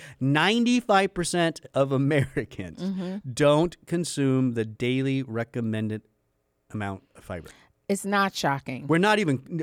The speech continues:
Speaker 1: ninety-five per-, and I bet if you look at the actual average amount,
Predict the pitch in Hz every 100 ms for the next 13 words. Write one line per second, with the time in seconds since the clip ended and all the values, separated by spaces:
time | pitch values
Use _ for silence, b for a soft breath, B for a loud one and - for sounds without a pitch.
0 | - 151 180 220 220 208 180 220 151 B
1 | 156 170 202 311 381 254 240 - 170 151
2 | 170 180 208 170 156 156 156 160 143 -
3 | 147 151 135 120 120 139 196